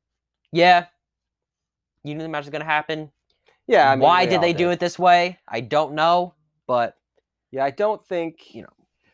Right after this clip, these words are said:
Speaker 2: so what, are we
Speaker 1: whatever.
Speaker 2: gonna get Finn versus Corbin now? Probably, which I actually
Speaker 1: Yeah.
Speaker 2: don't necessarily have a problem
Speaker 1: I
Speaker 2: with.
Speaker 1: don't mind.
Speaker 2: It's just,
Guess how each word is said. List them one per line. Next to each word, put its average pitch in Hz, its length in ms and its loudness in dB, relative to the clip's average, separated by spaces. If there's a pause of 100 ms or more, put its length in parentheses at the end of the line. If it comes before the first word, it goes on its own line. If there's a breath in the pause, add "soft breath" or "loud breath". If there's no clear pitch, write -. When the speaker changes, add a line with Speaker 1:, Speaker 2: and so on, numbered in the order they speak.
Speaker 2:
so 185 200 0
what, 160 220 2
are 123 120 2
we 151 100 2
Speaker 1:
whatever. 127 60 0
Speaker 2:
gonna 156 220 0
get 151 320 -4
Finn 151 520 -6
versus 143 440 -8
Corbin 147 480 -6
now? 139 180 -6
Probably, 143 640 -2
which 254 220 -2
I 233 120 0
actually 254 280 -6
Speaker 1:
Yeah. 180 40 -12
Speaker 2:
don't 220 260 -2
necessarily 180 360 -8
have 117 80 -10
a - 120 -20
problem 208 340 0
Speaker 1:
I 120 40 -2
Speaker 2:
with. 135 60 0
Speaker 1:
don't 139 240 -2
mind. 113 480 -2
Speaker 2:
It's 180 180 -2
just, 175 300 -2